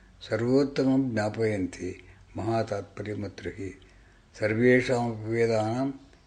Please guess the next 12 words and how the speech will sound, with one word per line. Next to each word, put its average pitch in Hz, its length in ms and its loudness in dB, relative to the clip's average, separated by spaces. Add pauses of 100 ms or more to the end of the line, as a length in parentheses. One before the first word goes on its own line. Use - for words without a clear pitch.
(220)
ఇతిహాసపురాణయోః 107 1200 -2 (760)
ప్రమాణానాం 113 760 0
చ 101 140 -8
సర్వేషాం 104 760 -6 (420)
तत्-, 120 500 -4
तदर्थं 104 560 -4 (520)
च 131 80 -8
अन्यदुच्यते। 98 920 -6 (840)
भवतु 143 760 0 (1120)
वेदैः, 123 760 2 (1200)
आ, 110 240 -8 (760)
विष्णोः 117 600 -4